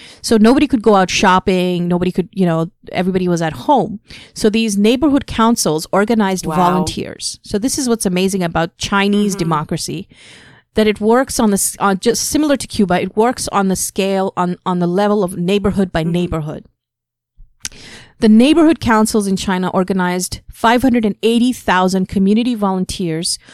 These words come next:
Speaker 1: who became fixers for everybody's tedious tasks. They helped elderly people. They
Speaker 2: Oh, I
Speaker 1: organized
Speaker 2: love
Speaker 1: groceries.
Speaker 2: that. That's so lovely.
Speaker 1: They drove around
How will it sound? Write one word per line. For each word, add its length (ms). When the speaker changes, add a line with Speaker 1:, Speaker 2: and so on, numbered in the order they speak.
Speaker 1:
who 120
became 640
fixers 640
for 160
everybody's 500
tedious 400
tasks. 680
They 100
helped 420
elderly 440
people. 500
They 140
Speaker 2:
Oh, 40
I 120
Speaker 1:
organized 380
Speaker 2:
love 40
Speaker 1:
groceries. 800
Speaker 2:
that. 360
That's 180
so 180
lovely. 600
Speaker 1:
They 140
drove 460
around 380